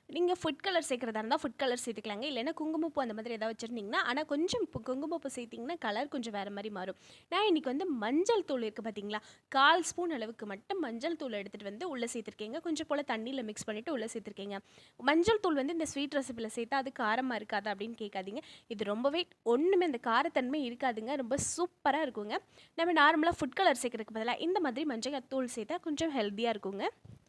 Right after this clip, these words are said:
பாருங்க நல்லாவே சூப்பரா கலர் சேஞ்ச் ஆக ஸ்டார்ட் பண்ணிருச்சு.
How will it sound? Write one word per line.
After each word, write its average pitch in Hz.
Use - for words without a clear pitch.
பாருங்க 233
நல்லாவே 240
சூப்பரா -
கலர் 226
சேஞ்ச் 226
ஆக 220
ஸ்டார்ட் 208
பண்ணிருச்சு. 208